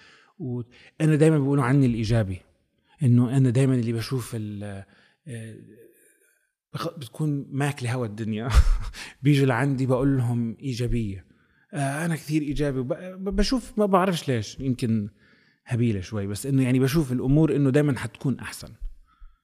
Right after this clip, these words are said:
دايما هيك. فإجت فترة دكتور أحمد عمارة، حبيبي الله يسعد لي إياك يا رب، ناداني مرة قال لي: "شايفك تعبان." فإجا عمل لي شغلة، آه، مر تلات أربع أيام بعدها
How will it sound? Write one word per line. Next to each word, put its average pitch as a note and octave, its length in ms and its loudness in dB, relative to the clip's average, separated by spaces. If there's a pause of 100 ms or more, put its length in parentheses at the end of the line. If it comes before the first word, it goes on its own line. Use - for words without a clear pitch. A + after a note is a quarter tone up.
(160)
دايما G#2+ 360 4
هيك. F2+ 120 -12 (520)
فإجت D3+ 480 4
فترة A#2+ 640 -4 (1200)
دكتور B2 420 0
أحمد A2+ 280 0
عمارة، G2+ 500 -2 (400)
حبيبي A2 400 0
الله G2+ 140 -4
يسعد G2+ 260 -12
لي G2+ 80 -6
إياك G#2 260 -8
يا G#2+ 60 -8
رب، G2+ 240 -8
ناداني A#2 340 2
مرة A#2+ 200 0
قال A#2 100 -8
لي: A2 60 -6
"شايفك G#2+ 320 -4
تعبان." G2 420 -6
فإجا A#2+ 340 -4
عمل A#2 180 0
لي G#2 100 -6
شغلة، A2 480 -8 (800)
آه، G#2 200 -8
مر B2+ 280 -2 (240)
تلات B2+ 240 -6
أربع A#2+ 240 -6 (100)
أيام A2+ 280 -4
بعدها G#2 460 -8